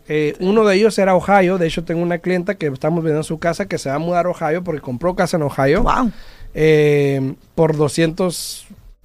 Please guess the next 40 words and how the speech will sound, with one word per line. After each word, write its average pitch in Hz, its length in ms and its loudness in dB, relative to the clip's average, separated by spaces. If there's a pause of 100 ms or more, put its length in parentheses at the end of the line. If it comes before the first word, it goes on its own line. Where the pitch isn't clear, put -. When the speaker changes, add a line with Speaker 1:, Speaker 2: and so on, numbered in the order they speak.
(120)
Speaker 1:
cincuenta 151 560 4
mil 156 160 4
Speaker 2:
Sí. 165 60 4
Speaker 1:
dólares 170 260 6
más 160 180 0
o 175 60 0
menos, 180 240 0
pero 120 260 -2
casa, 135 560 0
Speaker 2:
Sí. - 240 -14
Speaker 1:
una 131 220 -2
casa. 131 480 -2 (460)
Eh, 160 420 0
tengo 196 280 2
estos 190 280 2
clientes 196 300 2
que 185 120 0
van 170 140 6
a 196 80 2
comprar 160 300 -2
una 180 160 -2
casa 185 240 -2
ahorita 175 260 2
en 180 80 2
McAllen, 160 440 0
Texas, 180 280 0
que 170 120 -4
también 147 320 0
una 156 200 0
casa 170 240 0
de 139 60 0
doscientos 143 400 -4
cincuenta 131 360 -4
mil 160 200 0
en 135 140 -2
Texas 151 300 -6
es 139 160 -8
una 139 260 -6
casa. 135 420 -4
Speaker 2:
Casa. 147 500 0